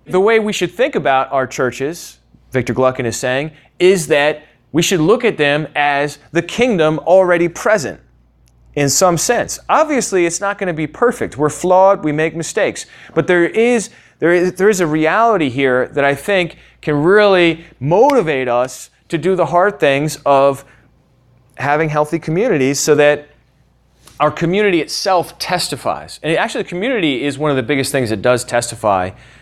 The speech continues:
evangelistically to people. They see the way we treat each other. Have you ever, have you ever seen this where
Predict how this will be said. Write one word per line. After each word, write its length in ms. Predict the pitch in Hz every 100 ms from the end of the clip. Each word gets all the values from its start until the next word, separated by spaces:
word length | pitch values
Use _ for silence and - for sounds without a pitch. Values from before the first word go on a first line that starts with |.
| -
evangelistically 840 | 110 135 123 113 135 - 113 110
to 60 | 101
people. 480 | - 131 123 76 - - -
They 120 | 156
see 240 | 151 202
the 100 | 175
way 220 | 156 160 143
we 100 | 135
treat 240 | 151 151
each 160 | 131 120
other. 340 | 104 95 92 _ - - -
Have 120 | 151
you 80 | 214
ever, 180 | 208 202
have 160 | 151
you 80 | 180
ever 180 | 180 175
seen 220 | - 160
this 200 | 165 160
where 480 | 139 131 123 -